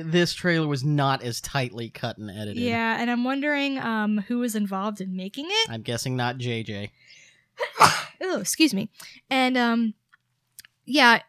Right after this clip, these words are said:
Speaker 2: I, I, th-, I think you can tell very that it's very,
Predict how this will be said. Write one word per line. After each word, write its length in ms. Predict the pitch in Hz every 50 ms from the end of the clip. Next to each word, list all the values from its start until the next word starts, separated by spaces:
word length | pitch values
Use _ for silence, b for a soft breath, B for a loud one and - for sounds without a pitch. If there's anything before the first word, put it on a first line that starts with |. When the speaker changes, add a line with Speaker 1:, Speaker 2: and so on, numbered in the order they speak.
| _ _ _ -
Speaker 2:
I, 200 | - 262 277 269 -
I, 100 | 269 277
th-, 140 | 277 - -
I 100 | 254 277
think 220 | 269 370 381 349
you 80 | 311 294
can 180 | - 254 254
tell 380 | 220 - - - 269 247 233 226
very 400 | 214 226 226 226 220 214 214 - - 208
that 160 | 214 208 202 _ -
it's 240 | - 214 208 - -
very, 600 | 196 202 233 226 220 220 208 202 202 208 196 -